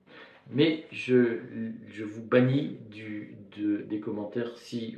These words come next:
vous arrivez avec cet esprit, euh, de troller pour imposer de, une, une théorie, euh, qui vous engage vous, mais qui n'est en rien un débat démocratique.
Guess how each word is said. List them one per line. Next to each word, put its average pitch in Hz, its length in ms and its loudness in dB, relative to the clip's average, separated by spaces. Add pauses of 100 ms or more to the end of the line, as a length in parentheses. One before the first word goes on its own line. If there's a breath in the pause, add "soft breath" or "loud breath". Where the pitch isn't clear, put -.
vous 104 240 -8
arrivez 123 600 4
avec 107 300 -4
cet - 220 -10
esprit, 123 600 -8
euh, 101 200 -4
de 101 120 -2
troller 117 580 0 (340 loud breath)
pour - 260 -14
imposer 123 840 4
de, 101 200 -10 (160)
une, 107 360 -6
une 107 180 -6
théorie, 117 600 4
euh, 92 260 -4 (380 loud breath)
qui - 120 -10
vous 104 240 -6
engage 95 340 -2
vous, 147 220 0
mais 98 260 -2 (320 loud breath)
qui 120 140 -2
n'est 113 360 -2 (240)
en 117 140 0
rien 135 300 2
un 117 100 -4
débat 107 300 -2
démocratique. - 600 -8